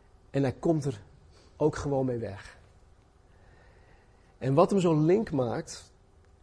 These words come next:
is dat hij de leugen op, op zo'n manier weet te brengen dat de mens op geen enkele wijze doorheeft dat er tegen hun gelogen wordt.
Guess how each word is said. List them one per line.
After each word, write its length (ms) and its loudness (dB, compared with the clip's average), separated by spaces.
is 180 0
dat 160 2
hij 160 2
de 100 2
leugen 600 4
op, 240 0
op 220 -2
zo'n 380 6
manier 380 6
weet 200 4
te 100 -4
brengen 480 -2
dat 180 -2
de 80 0
mens 480 0
op 140 -4
geen 220 -6
enkele 320 0
wijze 400 0
doorheeft 580 -2
dat 260 -4
er 240 -6
tegen 360 -6
hun 200 -8
gelogen 420 -8
wordt. 340 -18